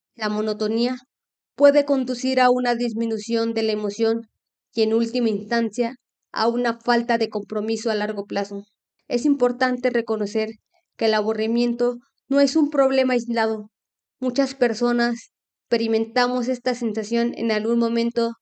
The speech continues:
de nuestro progreso. La repetición de los mismos ejercicios o la falta de variedad en las actividades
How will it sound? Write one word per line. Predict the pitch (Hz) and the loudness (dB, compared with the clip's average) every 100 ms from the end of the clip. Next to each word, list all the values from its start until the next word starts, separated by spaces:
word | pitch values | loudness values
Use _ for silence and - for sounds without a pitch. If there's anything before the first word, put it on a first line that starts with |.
| _ _ _ - | _ _ _ -2
de | 226 | 0
nuestro | 208 208 208 | 0 -2 -2
progreso. | 214 208 214 208 202 - _ _ _ | -2 0 -2 -4 -10 -14 _ _ _
La | 214 | -4
repetición | 214 208 - 226 220 240 240 | -4 -2 -2 -2 0 2 4
de | 247 | 4
los | 226 | 2
mismos | 233 247 240 240 | 2 0 0 -2
ejercicios | 226 226 202 262 262 233 226 - _ _ _ | -2 -4 -4 -4 0 -2 -2 -10 _ _ _
o | 233 | 4
la | 233 | 4
falta | 247 269 302 | 2 0 2
de | 294 | 4
variedad | 269 254 226 226 240 | 6 6 6 4 4
en | 254 | 2
las | 240 214 | 2 0
actividades | 220 233 214 220 226 240 | -4 -4 0 0 0 -2